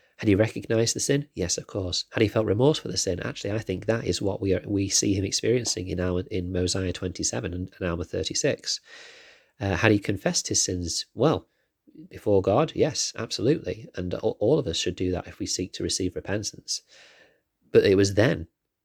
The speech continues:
that he received that joy. He hadn't paid a full retribution yet, although him paying the retribution was the fruits of his repentance. He only did that because he had truly repented and changed his heart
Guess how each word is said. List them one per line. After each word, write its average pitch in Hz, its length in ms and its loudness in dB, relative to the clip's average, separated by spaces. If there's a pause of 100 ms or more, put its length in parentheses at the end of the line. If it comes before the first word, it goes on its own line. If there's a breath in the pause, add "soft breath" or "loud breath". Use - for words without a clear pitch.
that 110 80 -4
he 107 80 -2
received 92 520 -2
that 82 220 -6
joy. 98 380 0
He 98 140 6
hadn't 127 320 2
paid 101 180 0
a 87 40 -2
full 95 200 2
retribution 92 520 -2
yet, 78 300 -4
although 101 640 0 (840 soft breath)
him 143 280 4
paying 110 320 0
the 101 80 0
retribution 104 640 0
was 98 160 -2
the - 120 -8
fruits - 500 2
of - 120 -14
his 92 180 -2
repentance. 90 720 -4 (220 soft breath)
He 107 220 6
only 156 200 4
did 147 200 4
that - 180 -10
because - 460 -4
he 104 80 -2
had 92 160 -4
truly 143 400 4
repented 87 580 -2
and 92 140 -10
changed - 380 -4
his 113 120 0
heart - 400 -8